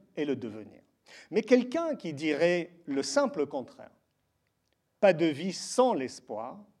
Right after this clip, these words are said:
n'aurait pas complètement tort non plus. L'espoir n'est pas simplement une possibilité extérieure ou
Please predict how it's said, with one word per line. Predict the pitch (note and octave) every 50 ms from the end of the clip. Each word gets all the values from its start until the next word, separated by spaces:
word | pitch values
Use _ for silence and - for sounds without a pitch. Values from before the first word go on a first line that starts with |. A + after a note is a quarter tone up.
| _ _ _ _ _ _ _ _ _ _ _ -
n'aurait | C3+ C#3 D#3 E3
pas | - - B3 A#3
complètement | - - D#3+ D3 - C#3+ C3+ B2+ - D3 D3 C#3
tort | C3+ - - C4 G#3 C#3+
non | A#2+ B2+ E3+ F#3+
plus. | - _ - - - _ _ _ _ _ _ _ _ _ _ _ _ - - - _ -
L'espoir | E3 F3 F3 - - A3+ B3+ C4 A#3 G3
n'est | E3+ D#3 D3
pas | D3 - G3+ F3+
simplement | E3 - - E3 D3+ C#3+ - C3+ B2+ C3 E3+ A3+ A3+
une | E3+ C#3+
possibilité | C#3 D3 B2 - - C3 A2+ B2 A#2+ B2+ B2+ - F3 C#3+
extérieure | C3 B2+ - - - F3+ E3+ D3+ E3+ G3+ A3+ A3+ G#3+ G3 D#3 A#2
ou | A#2 B2+ B2+ B2